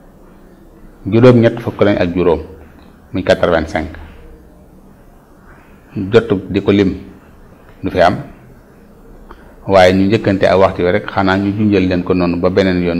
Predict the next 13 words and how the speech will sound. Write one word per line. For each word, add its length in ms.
ñu 120
si 140
dugg 220
ak 240
benn 240
benn, 320
xamal 240
leen 220
daal 200
juróom-ñett 380
fukk 140
ak 380
ñaar, 180